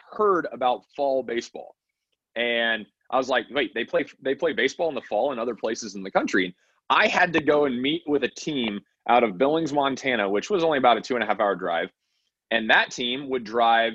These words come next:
eight hours to Spokane or Salt Lake City or Denver to go and play in these tournaments. I, I mean, I got my hardship license at the age of fifteen to be able to drive to all these different places to go and play baseball in September and October because we didn't have access to that.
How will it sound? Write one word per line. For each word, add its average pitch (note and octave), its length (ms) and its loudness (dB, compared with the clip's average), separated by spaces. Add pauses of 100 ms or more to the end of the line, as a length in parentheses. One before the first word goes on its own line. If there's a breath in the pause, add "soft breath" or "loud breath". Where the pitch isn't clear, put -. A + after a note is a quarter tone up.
(380)
eight E3 220 0
hours C3 460 0
to G2+ 120 -12
Spokane B2 800 -8
or F#2+ 100 -12
Salt C#3+ 300 -4
Lake B2+ 200 -6
City C3 380 -8
or F#2+ 120 -6
Denver A2 560 -2 (320)
to D3 80 -8
go D3+ 180 2
and D3 100 -4
play D3+ 240 -2
in C#3 80 -4
these B2+ 220 -6
tournaments. C3+ 520 -6 (380)
I, F#3 320 2 (140)
I C3+ 40 -6
mean, B2+ 280 -4 (200)
I F3+ 100 0
got G#3 200 2
my D3+ 140 4
hardship E3+ 400 0
license B2 360 -4
at A2 80 -12
the C3+ 120 -2
age D3+ 160 -4
of A2+ 100 -4
fifteen E3 680 -2
to C#3+ 80 -6
be C#3+ 100 2
able C#3+ 140 2
to C3+ 80 6
drive C3 560 6
to B2+ 80 -4
all C#3+ 200 2
these D#3 220 -6
different C#3+ 300 -6
places D#3 360 -2
to B2+ 60 -6
go C#3 120 0
and C#3 80 -8
play C#3+ 120 -4
baseball A#2+ 560 0
in A#2+ 80 -6
September C#3 460 -2
and C3+ 100 0
October B2 540 -2 (360)
because F3 280 2
we F3+ 120 2
didn't F#3 220 4
have D#3+ 300 0
access C3+ 480 -4
to F#2+ 100 -4
that. D2+ 200 -6